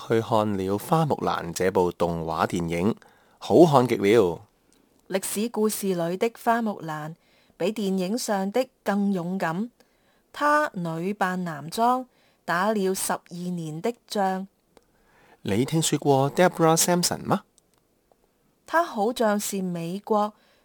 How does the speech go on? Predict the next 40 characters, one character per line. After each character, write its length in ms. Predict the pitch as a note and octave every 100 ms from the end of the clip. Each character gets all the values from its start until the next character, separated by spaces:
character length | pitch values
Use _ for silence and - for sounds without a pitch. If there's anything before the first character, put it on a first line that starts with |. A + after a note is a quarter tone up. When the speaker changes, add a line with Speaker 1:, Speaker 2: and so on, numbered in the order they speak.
| _
Speaker 2:
第 120 | F3+
一 140 | G3 C#4 -
个 340 | G#3 F#3+ F#3+
女 360 | - E3 D#3 F3+
退 320 | - G3+ F#3+ G3
伍 260 | E3+ D#3+ F3+
军 280 | A#3 B3 B3
人， 240 | F3 - - _ _
是 240 | - F3+
吧？ 220 | E3+ D#3 - _ _ _ _ _ -
Speaker 1:
是， 320 | - G#2+ - _ _
她 200 | - C3+
先 180 | C3+ C3
给 120 | B2+ C3+
自 180 | -
己 300 | G2 G2 G#2
取 160 | A#2 F#2+
一 100 | A2 - _
个 180 | A2 G2+
男 560 | G#2 G2+ F#2 D#2 D#2+
性 240 | D#2+ A2 G#2+
名 220 | F2+ E2+
字， 360 | - G2 F#2 - _ _ _ -
然 180 | A2+ A#2+
后 240 | C3+ C3
就 180 | C3 B2
女 300 | A#2+ G#2 A2
扮 220 | A#2 F#2
男 200 | F#2 D#2+
装 280 | E2 C#3 D3 - - -
去 140 | E2+
当 200 | G#2 G#2+
兵， 240 | G#2 G#2+ G#2 _ _ - - -
后 200 | G#2 G2
来 320 | F2+ E2+ E2+
打 300 | - F2+ D3
仗 220 | B2+ A2
受 280 | A2+ F#2 G2
伤 260 | - D3
了， 200 | B2 G#2